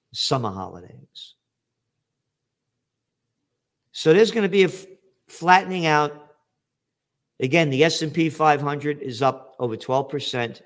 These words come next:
just as we had forecast. And it's nearing its peak.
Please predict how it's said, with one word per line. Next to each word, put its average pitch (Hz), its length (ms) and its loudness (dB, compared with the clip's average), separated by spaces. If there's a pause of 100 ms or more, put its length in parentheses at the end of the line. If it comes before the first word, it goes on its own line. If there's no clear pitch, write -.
just 113 240 -10
as 131 140 -10
we 147 100 0
had 143 120 -2
forecast. 104 640 -4 (1800)
And 120 100 -8
it's - 160 -8
nearing 139 300 0
its 131 140 -6
peak. - 440 -6